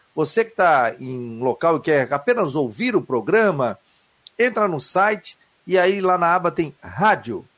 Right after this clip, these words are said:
Clica, você vai ficar ouvindo com tranquilidade o Marcou no Esporte. Então, estamos em todas. E você que a uma hora da tarde tem, está com rádio, está com, é, transitando pela cidade,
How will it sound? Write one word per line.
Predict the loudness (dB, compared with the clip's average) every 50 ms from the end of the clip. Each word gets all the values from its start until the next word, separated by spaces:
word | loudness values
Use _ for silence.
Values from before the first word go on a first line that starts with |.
| _ _ _ _ _ _ _ _ _ _ _ _ _ _
Clica, | -4 -4 -4 -4 -2 -2 -2 -2 -4 -6 _ _ _ _ _
você | -8 -4 -2
vai | 0 0 0
ficar | -2 -4 -4 -2 0 0
ouvindo | 2 0 -2 -4 -6 -6 -6 -6 -8 -8 -10 _ _ _ _
com | -8 -6 -6 -6
tranquilidade | -4 -2 -2 0 0 -2 -2 -2 -2 0 0 0 2 2 2 2 -2 -6 -16 _ _ _ _ _
o | -6 -4 -2
Marcou | -2 -2 -2 -4 -4 -4 -2 -2
no | -4
Esporte. | -6 -10 -6 -4 -2 -2 -2 -4 _
Então, | 0 0 0 0 -2 -6 -10 _ _ _
estamos | -14 -6 -2 -2 -2 -2 -2 -4
em | -4 -6
todas. | -4 0 0 2 2 0 -2 -8 -12 -14 _ _ _ _
E | -12 -6
você | -2 -2 -2 -2 -2 -2 -2 0 0 -2 -4 -8 _ _ _ _ _
que | -2 -2
a | 0
uma | 0 0 2
hora | 2 2 2 2
da | 2 0 0
tarde | 0 0 -2 -2 -2 -4
tem, | -6 -6 -6 -6 -10 -12 _ _
está | -14 -6 -2 -2 -2
com | -2 -4 -10 -12
rádio, | -6 -2 0 2 4 4 2 2 0 -4 -8 -10 -10 _ _ _ _ _ _ _ _
está | -14 -12 -8 -2 0 0 0
com, | 0 -2 -4 -4 -4 -4 -4 -6 -6 -8 -10 -12 -12 -12 -8
é, | -6 -4 -4 -4 -4
transitando | -4 -4 -4 -4 -4 -6 -6 -4 -2 -2 -2 -2
pela | -4 -4 -4
cidade, | -4 -4 -4 0 2 2 2 0 -2 -6